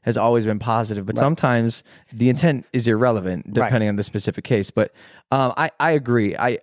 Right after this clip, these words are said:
Speaker 1: I wanna get back to a place where we are doing some sort of, like, daily or, like, tri-weekly, uh, content output. Um, it's just hard because you have to, the,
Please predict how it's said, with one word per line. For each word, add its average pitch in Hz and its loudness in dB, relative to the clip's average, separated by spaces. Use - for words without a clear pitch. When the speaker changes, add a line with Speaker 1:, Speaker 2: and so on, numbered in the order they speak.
Speaker 1:
I 127 2
wanna 160 2
get 165 2
back 135 0
to 139 0
a 120 -2
place 127 0
where 117 4
we 113 2
are 110 4
doing 110 0
some 110 -6
sort 110 -2
of, 104 -2
like, 101 -4
daily 104 2
or, 98 0
like, 95 -8
tri-weekly, 104 0
uh, 92 -6
content 107 -4
output. 123 2
Um, 110 0
it's 135 0
just 151 0
hard 131 2
because 113 -2
you 117 2
have 117 0
to, 107 -2
the, 101 -10